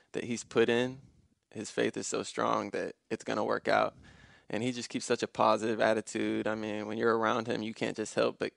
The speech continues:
like, giggle and just start laughing because he just brings such a good, happy, positive energy that you need. And he, the, the moment is never too big for him. The game's never too big for him. And so when he's in the huddle and he's in the game, you know that,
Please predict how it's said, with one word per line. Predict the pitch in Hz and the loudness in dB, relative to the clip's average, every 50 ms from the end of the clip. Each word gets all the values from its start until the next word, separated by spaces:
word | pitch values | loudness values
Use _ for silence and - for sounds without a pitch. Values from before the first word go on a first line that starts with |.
| _ 135 _ - - | _ -20 _ -12 -6
like, | 104 104 - - - | -4 -4 -4 -6 -4
giggle | - 110 113 113 110 107 107 107 107 | -2 0 0 0 0 -2 -4 -4 -4
and | 107 - 104 107 | -6 -6 -8 -8
just | 110 117 - | -8 -8 -4
start | - - 113 113 | 0 0 2 2
laughing | 117 113 117 117 - 113 113 | 4 4 4 4 2 -2 -6
because | 110 113 - 107 101 - | -6 -4 -4 -4 -4 -2
he | 123 | -2
just | 120 127 113 - | -4 -4 -4 -2
brings | - 117 113 117 - | -4 -4 -4 -4 -4
such | 120 113 - | -6 -6 -6
a | 104 | -6
good, | - _ - 110 113 113 113 113 113 - - - - | -10 _ -4 -2 0 0 2 0 -2 -4 -6 -16 -6
happy, | - 104 107 107 - 107 104 110 110 _ - | -2 0 0 0 0 -2 -8 -8 -8 _ -6
positive | - 104 104 104 98 110 107 104 104 | -4 -2 -2 -2 -2 -4 -6 -6 -6
energy | 107 101 107 107 101 - 98 104 107 - _ - - - - - - - - | -6 -6 -6 -6 -8 -8 -8 -10 -10 -10 _ -20 -20 -20 -20 -20 -20 -10 -6
that | 117 113 - | -6 -4 -2
you | 120 113 | -2 -2
need. | 110 107 110 117 120 113 110 107 110 - - _ _ - - - - - - - | -2 0 0 2 2 2 2 0 -2 -4 -10 _ _ -20 -20 -20 -20 -20 -14 -6
And | 104 107 101 104 101 90 95 98 - _ _ _ - | -2 0 0 2 0 0 -2 -6 -10 _ _ _ -12
he, | 120 131 127 123 123 120 117 - - - | -4 -2 0 0 0 0 -2 -4 -2 -4
the, | 117 110 - - | -4 -4 -4 -4
the | - 113 | -4 0
moment | 117 123 139 147 135 113 | 4 4 4 6 4 2
is | 110 | 2
never | 120 113 113 113 | 0 0 0 0
too | - - 113 | -2 -4 -6
big | 107 107 120 113 | -2 -2 -2 -2
for | - - 113 | -2 -4 -4
him. | 113 113 113 110 110 | -2 -2 -2 -2 -4
The | 107 | -4
game's | 110 117 117 117 110 | -2 0 -2 -2 -2
never | 117 117 110 110 | -2 -2 -2 -2
too | 110 - 113 113 | -4 -6 -6 -4
big | 110 110 113 110 | -2 -2 -2 -2
for | - - 110 | -2 -4 -4
him. | 113 110 110 107 107 110 _ _ - - - - - _ _ - | -2 -2 -4 -4 -6 -8 _ _ -20 -20 -20 -20 -20 _ _ -14
And | - 113 | -8 -4
so | 123 | -2
when | 107 113 113 | -2 -2 0
he's | 127 127 120 113 | 0 -2 0 0
in | 120 | -2
the | 113 113 | -2 0
huddle | 117 120 113 113 113 | 2 2 2 2 2
and | 113 110 | 0 0
he's | 117 113 113 | -2 -2 -4
in | 113 110 | -4 -6
the | 113 | -4
game, | 110 113 107 107 110 107 110 | -4 -2 -2 -2 -2 -2 -4
you | 110 113 | -4 -4
know | 113 110 110 107 | -2 0 0 0
that, | 107 104 107 - | 0 -2 -2 -2